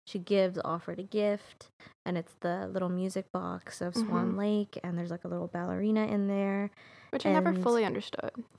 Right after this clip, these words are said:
Speaker 1: I looked up the significance of that last year, and it's really about this, like, um, you know, Swan Lake is a ballet.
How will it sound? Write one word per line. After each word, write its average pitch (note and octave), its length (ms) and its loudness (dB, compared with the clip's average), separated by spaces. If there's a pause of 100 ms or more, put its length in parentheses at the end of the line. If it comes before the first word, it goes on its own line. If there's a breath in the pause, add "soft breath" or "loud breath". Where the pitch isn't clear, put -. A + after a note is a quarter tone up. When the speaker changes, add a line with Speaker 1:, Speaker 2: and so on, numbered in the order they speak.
(540 loud breath)
Speaker 1:
I D#4+ 480 10
looked D4 240 2
up C#4+ 100 0
the C4 80 0
significance G#3 720 -2
of G#3 100 -4
that G3 320 -2
last F#3 420 -4
year, F3+ 400 0
and F3+ 120 -2
it's - 240 -6
really F#3+ 320 -2
about F3+ 480 -4
this, F#3 220 -8
like, F3+ 460 -8 (720)
um, F#3+ 420 0
you A3 100 2
know, G3+ 80 4
Swan G3 400 0
Lake F#3 320 -2
is F3+ 160 -2
a F3 360 0
ballet. F3 640 -2